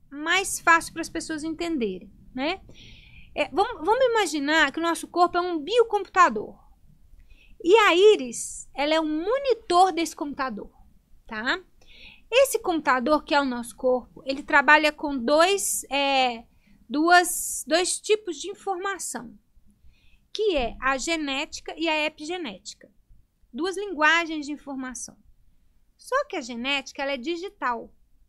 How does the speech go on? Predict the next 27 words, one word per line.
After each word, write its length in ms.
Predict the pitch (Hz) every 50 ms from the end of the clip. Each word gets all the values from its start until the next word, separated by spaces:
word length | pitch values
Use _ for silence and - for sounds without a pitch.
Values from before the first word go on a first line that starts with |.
| _ _ _ _ _ -
E 100 | 277 320
a 200 | 349 381 415 453
epigenética, 840 | 440 427 - 330 269 262 262 247 262 285 302 285 285 - - - 285
ela 120 | 269 269
é 140 | 269 277 269 - -
analógica. 960 | 349 427 466 453 440 381 320 262 233 220 202 202 202 202 208 - _ - - 190 _ _ _ _ _ _ _ _ _ _ _ _ -
Então, 440 | 339 330 _ 415 440 440 415 -
o 80 | 320 359
que 180 | - - 494 508
que 100 | - 494
é 60 | 494 403
isso, 340 | 269 240 233 214 - - 254
gente? 420 | 294 311 269 233 214 - - - - - _ _ _ _
Os 220 | - 349 392 330 269
genes, 340 | - 392 427 427 392 330
né, 140 | 302 370 381
eles 220 | 359 330 311 - -
ficam 300 | - 330 320 339 302 302
ali 160 | 294 285 302
enroladinho, 640 | 302 269 294 277 269 247 247 233 226 349 403 392 302
ó, 60 | 262 262
vocês 160 | - 294 -
estão 180 | - 302 285 269
vendo 240 | 302 311 294 269 269
ali? 360 | 285 320 370 302 214 202 - _ _ _ _ _ _ _ _ _ _ _ _ _ _ _ _ _ - - _ - - _ _ _ _ _ _ _ - - _ _ _ _
Então, 460 | - 320 403 - - 302 254 - - _ _ -
na, 140 | 302 370